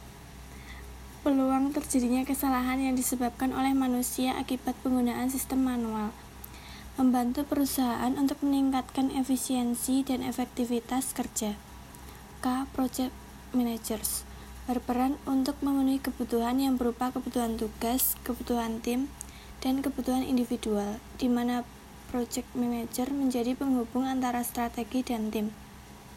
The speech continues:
L. Information Security Officer. Perannya yaitu bertanggung jawab atas sistem keamanan seperti firewall, kontrol perlindungan data, penambalan, enkripsi,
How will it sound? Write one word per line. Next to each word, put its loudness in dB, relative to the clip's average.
L. 0
Information 2
Security -2
Officer. -4
Perannya 2
yaitu 0
bertanggung 4
jawab 2
atas -2
sistem 0
keamanan 0
seperti -2
firewall, -2
kontrol 2
perlindungan 4
data, 0
penambalan, 2
enkripsi, 0